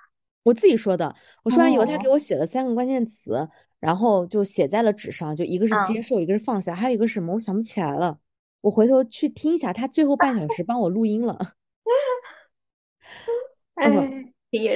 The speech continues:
Speaker 2: 挺好玩的。
Speaker 1: 他就是，对，他就是最后说：“你现在让超我的西西对，对西西说一句话。”
Speaker 2: 嗯。
Speaker 1: 嗯，然后我就说了这个。哎，反正还有很神奇，反正他最后说我会有小孩，我要快吓死了。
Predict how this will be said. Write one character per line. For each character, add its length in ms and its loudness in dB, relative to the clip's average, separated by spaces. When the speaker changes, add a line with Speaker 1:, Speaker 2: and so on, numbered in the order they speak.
Speaker 2:
挺 140 6
好 160 4
玩 240 4
的。 80 -8
Speaker 1:
他 0 -
就 80 -10
是， 60 -20
对， 180 8
他 100 2
就 120 4
是 80 4
最 140 0
后 160 4
说 360 0
：“你 180 -2
现 160 -2
在 100 2
让 280 0
超 240 0
我 140 2
的 120 0
西 180 -8
西 260 -4
对， 380 2
对 160 4
西 160 -6
西 240 -2
说 220 4
一 120 2
句 140 -4
话。” 340 -6
Speaker 2:
嗯。 140 0
Speaker 1:
嗯， 100 -10
然 160 -2
后 80 0
我 100 2
就 120 -4
说 220 -4
了 160 -2
这 140 -6
个。 180 -12
哎， 220 2
反 120 4
正 80 4
还 120 2
有 80 4
很 180 2
神 240 0
奇， 260 0
反 160 -2
正 80 0
他 140 -2
最 160 0
后 140 2
说 180 0
我 140 4
会 140 2
有 120 6
小 160 -4
孩， 180 -10
我 120 -2
要 80 0
快 120 -4
吓 240 -2
死 180 -12
了。 220 -12